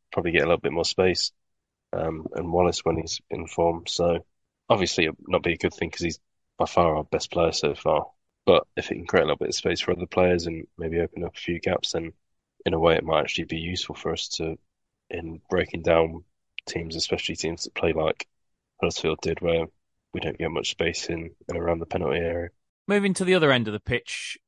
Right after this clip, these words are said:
Speaker 2: Pete, and I, I, I listened to, um, to Carlos's comments on W M, uh, on,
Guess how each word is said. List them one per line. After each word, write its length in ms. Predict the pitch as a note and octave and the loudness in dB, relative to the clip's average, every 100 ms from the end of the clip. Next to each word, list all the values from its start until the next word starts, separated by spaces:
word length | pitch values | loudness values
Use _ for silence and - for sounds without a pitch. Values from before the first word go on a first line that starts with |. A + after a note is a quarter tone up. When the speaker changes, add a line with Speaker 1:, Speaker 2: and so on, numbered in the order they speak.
| _ | _
Speaker 2:
Pete, 260 | - B2+ C3+ | 0 2 0
and 320 | C#3 C#3 C#3 - | -2 -4 -4 0
I, 400 | C#3+ C#3 D3+ D3+ - | 2 4 2 0 0
I, 60 | |
I 20 | D#3 | 0
listened 400 | D#3+ - D#3 - | 0 -2 -6 -2
to, 460 | D3+ C#3 C3+ C3+ | 2 4 4 6
um, 300 | C3+ C3 C3+ - | 6 4 -4 -8
to 100 | - | -12
Carlos's 500 | - D3+ C3+ C3 C3+ | 0 2 2 0 -6
comments 500 | - B2 C3 - - | -4 -2 -2 -4 -4
on 160 | A#2+ A2+ | -4 -2
W 340 | B2 A#2+ A#2 | -4 -2 0
M, 220 | A#2 B2 A#2+ | 2 0 -2
uh, 240 | A#2+ A#2+ | -4 -4
on, 240 | - A#2 | -4 -6